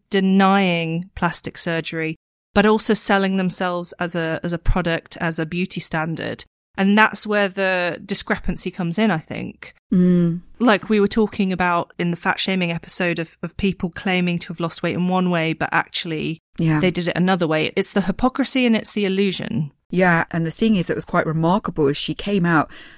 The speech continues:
Speaker 2: on Instagram, I think it was just last week, admitted to plastic surgery, and she posted a photo saying, "Look how cute I am now that the swelling from my surgery has gone down."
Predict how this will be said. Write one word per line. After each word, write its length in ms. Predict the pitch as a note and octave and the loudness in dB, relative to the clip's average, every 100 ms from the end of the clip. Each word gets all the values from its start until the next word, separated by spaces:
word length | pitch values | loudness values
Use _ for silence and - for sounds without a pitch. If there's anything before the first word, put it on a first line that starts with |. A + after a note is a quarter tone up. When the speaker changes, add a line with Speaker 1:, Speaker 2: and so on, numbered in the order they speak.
| - | -8
Speaker 2:
on 180 | - G#3 | 2 4
Instagram, 520 | F3+ - - - D3+ | 4 0 -8 0 0
I 40 | D3 | 2
think 80 | E3 | -2
it 80 | |
was 60 | - | -4
just 120 | D3+ | -2
last 240 | E3 D#3 - | 0 0 -2
week, 100 | E3 | -4
admitted 420 | D3+ E3 A3 - | 0 0 0 -6
to 80 | - | -6
plastic 380 | C#3 B2+ - - | -4 -4 -6 -8
surgery, 480 | D3+ C#3 - C#3 C3+ - | -4 -4 -2 -4 -4 -6
and 100 | D3 | -6
she 120 | D#3+ | -6
posted 360 | - D#3+ - D3 | -2 -4 -2 -6
a 60 | |
photo 500 | - D3 - D3 C#3+ - - - - - | -2 -2 -2 -2 -4 -6 -16 -20 -20 -16
saying, 480 | - D#3 D3+ D3 D3+ _ - | 0 0 2 -2 -4 _ 0
"Look 200 | A3 - | 0 2
how 160 | G3+ F3+ | -2 -2
cute 280 | - F3 - | 0 -2 0
I 140 | D#3 | -2
am 300 | D#3 D3+ D#3 | 0 -2 -2
now 140 | D#3 | -2
that 140 | D#3 - | -2 -6
the 40 | |
swelling 400 | D#3 - F3+ F#3 | -8 -4 -2 -2
from 160 | F#3 E3 | -4 -4
my 80 | D#3+ | -4
surgery 460 | - D#3 D3+ D#3 | -2 -2 -2 -4
has 100 | D3 | -6
gone 220 | - D3 C#3+ | -4 -4 -2
down." 320 | D#3 C#3+ | 0 0